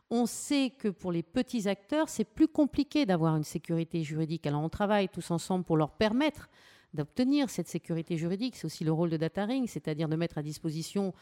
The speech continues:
via des référentiels, via des livres gratuits en ligne, on va dire, des, des clés de fonctionnement, à l'instar de ce que peut proposer la cnil. Mais les, et ce qui est intéressant dans le D S A, et là je te rejoins, c'est qu'on va considérer, au-delà de tout le dispositif R G P D que l'on connaît,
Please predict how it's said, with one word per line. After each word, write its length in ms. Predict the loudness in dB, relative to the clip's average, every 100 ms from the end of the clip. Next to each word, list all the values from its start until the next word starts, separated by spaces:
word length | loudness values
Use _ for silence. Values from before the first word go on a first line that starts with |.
| -20 -8
via 120 | -4
des 120 | -2 -2
référentiels, 640 | -4 -6 -8 -4 -2 -2
via 140 | -2 -2
des 100 | -2
livres 300 | -2 -2 0
gratuits 460 | 0 -2 -4 -6 -8 -20 -20 _
en 100 | -2
ligne, 500 | 2 4 4 2 0 -2 -10 -20 -8
on 40 |
va 140 | -4 -2
dire, 320 | 0 0 0
des, 260 | -2 -2 -2
des 160 | -4
clés 380 | -6 -2 2 4
de 140 | 4
fonctionnement, 800 | 2 2 -2 0 2 2 2 2
à 40 | 2
l'instar 380 | 2 0 0 0
de 80 |
ce 140 | -2 -4
que 80 | -4
peut 160 | -4
proposer 420 | -6 -4 -2 0
la 140 | 0 -4
cnil. 360 | -2 0 0 -2 -10 -20 -20 -6 2
Mais 140 | 2
les, 400 | 4 2 2 2
et 100 | 0
ce 100 | -2
qui 80 | -2
est 120 | 0
intéressant 520 | 2 2 2 0 0
dans 140 | 0 2
le 120 | 0
D 140 | 2
S 340 | 2 2 0 0
A, 180 | 0 0
et 80 | 0
là 120 | 0
je 140 | 0 -2
te 100 | -2
rejoins, 540 | 0 0 0 0 -2
c'est 240 | -4 -4
qu'on 160 | -2 0
va 160 | 0 0
considérer, 600 | -2 -2 -2 0 0 0
au-delà 420 | 0 0 2 2
de 100 | 0
tout 220 | -4 -6
le 80 | -8
dispositif 640 | -6 -8 -4 -4 -4 -6 -4
R 100 | -4
G 120 | -4
P 140 | -4
D 100 | -6
que 140 | -6 -6
l'on 80 | -6
connaît, 420 | -4 -4 -4